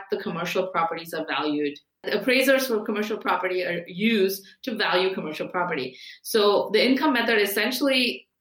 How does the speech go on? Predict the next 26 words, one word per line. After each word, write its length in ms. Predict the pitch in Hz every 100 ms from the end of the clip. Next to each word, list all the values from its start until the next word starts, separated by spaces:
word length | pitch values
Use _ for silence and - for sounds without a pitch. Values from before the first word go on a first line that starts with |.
| -
is 220 | 208 214
telling 360 | - 226 269 247
you 360 | 175 165 170 170
that 180 | 185 185
the 140 | 196
more 180 | 196 226
income 380 | 262 233 254 269
your 140 | 214 202
property 400 | 202 196 185 180
makes, 480 | 196 175 - - - _ _ _
the 100 | 208
more 180 | 202 214
valuable 500 | 190 165 180 175 165
it 100 | 151
is. 380 | 151 - - - _ _ -
So 240 | - 214
my 260 | 202 202 240
property 400 | 277 262 254 233
could 180 | 254 190
be 560 | 208 196 190 190 190 - _ -
in 460 | 202 202 190 185 180
the 80 |
same 460 | 202 - 226 254 226
block 440 | 220 196 180 202 -
as 240 | 185 180
yours, 580 | 190 214 180 160 190 214